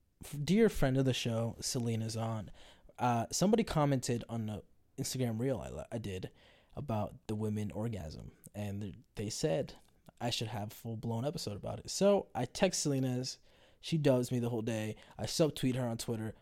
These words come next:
She replies back. So if that's, if that's how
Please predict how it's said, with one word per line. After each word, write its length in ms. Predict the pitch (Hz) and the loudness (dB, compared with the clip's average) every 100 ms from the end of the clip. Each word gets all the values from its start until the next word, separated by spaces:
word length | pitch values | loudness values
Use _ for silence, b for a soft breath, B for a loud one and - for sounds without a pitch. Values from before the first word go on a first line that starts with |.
| b | b
She 180 | - | -2
replies 420 | 139 - 127 113 113 | -2 2 2 0 -2
back. 400 | 113 98 101 - b b | -4 -4 -6 -10 b b
So 420 | - 196 180 156 - _ _ _ | 2 8 10 10 6 _ _ _
if 160 | - - | -10 4
that's, 260 | 160 175 175 - | 6 6 2 -2
if 140 | 135 | 0
that's 220 | 160 165 | 2 4
how 400 | 185 160 160 147 | 8 8 8 6